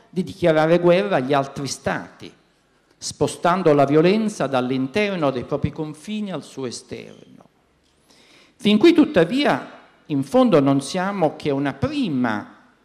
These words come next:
tappa del processo di immunizzazione moderno. Essa, in una fase iniziale, è essenzialmente volta a garantire l'ordine rispetto al conflitto che minaccia di dissolvere la società.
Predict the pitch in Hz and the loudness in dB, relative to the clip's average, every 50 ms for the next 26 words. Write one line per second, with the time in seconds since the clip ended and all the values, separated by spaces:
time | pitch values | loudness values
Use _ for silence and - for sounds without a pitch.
0 | _ - - 143 135 123 - - - - - 131 123 131 123 120 - - 139 131 | _ -4 -2 -2 -2 -2 -6 -12 -10 -6 -6 -4 -4 -4 -8 -8 -6 -2 -2 -2
1 | 120 - 147 135 127 - - - - 135 123 127 123 127 131 127 127 127 127 127 | -2 -2 -4 -6 -6 -6 -8 -8 -6 -6 -4 -2 -2 0 0 2 2 2 2 0
2 | 123 123 127 117 - - - - 135 123 120 120 120 113 110 113 110 104 107 98 | 0 -2 -4 -6 -6 -8 -8 -6 -4 -2 -2 -2 -4 -4 -4 -6 -6 -6 -8 -10
3 | 95 92 85 - - - 104 101 98 - - _ _ _ _ _ _ _ _ _ | -10 -12 -14 -18 -20 -20 -20 -20 -20 -20 -20 _ _ _ _ _ _ _ _ _
4 | _ _ _ _ _ _ _ _ _ _ - 190 208 254 247 - - - - 165 | _ _ _ _ _ _ _ _ _ _ 0 2 2 4 2 0 -2 -4 -2 0
5 | 143 117 104 - - - - _ _ _ _ _ _ _ _ - 127 131 127 123 | 0 0 -2 -4 -12 -20 -20 _ _ _ _ _ _ _ _ -14 -10 -8 -6 -4
6 | 127 120 - 175 160 165 - 151 131 135 135 131 - - - 190 202 220 226 208 | -4 -2 -2 -2 -2 0 0 0 0 0 0 -2 -4 -6 -6 -4 -2 -2 -2 -2
7 | 165 131 110 - 156 139 139 - 165 156 156 180 202 214 208 202 - 156 139 160 | -2 -2 -2 -2 -4 -4 -2 -2 -2 -2 0 0 0 0 0 0 -2 0 0 2
8 | 170 196 208 220 214 - - - 185 175 - - - 151 151 143 143 139 139 135 | 2 2 0 -2 -4 -6 -10 -8 -8 -8 -6 -8 -10 -8 -2 -2 0 0 0 0
9 | 139 139 - 170 160 151 156 156 180 214 226 233 247 247 240 - 220 214 214 214 | -2 -4 -6 -6 -2 0 2 6 8 8 10 8 8 6 4 0 -2 -2 -2 -2
10 | 214 214 220 - - - _ _ _ _ - 139 143 143 - - 160 160 - 165 | -2 -4 -6 -10 -16 -20 _ _ _ _ -10 -8 -8 -6 -4 -4 -4 -2 -2 -4
11 | 151 143 - - 190 180 180 - - 123 113 - - - - 143 - 151 143 143 | -4 -4 -4 -8 -8 -8 -8 -10 -12 -14 -14 -14 -8 -4 -4 -2 0 2 2 2
12 | 143 139 131 117 117 120 117 - - - 131 123 135 131 131 131 123 - - - | 2 2 2 0 -2 -4 -8 -8 -6 -4 -4 -4 -4 -4 -6 -8 -8 -6 -2 0
13 | 127 123 127 123 117 127 120 113 120 117 113 110 - 117 - - - 113 - - | 2 2 2 0 0 -2 -2 -2 -2 -4 -6 -6 -8 -10 -12 -12 -14 -16 -16 -16
14 | - - | -18 -20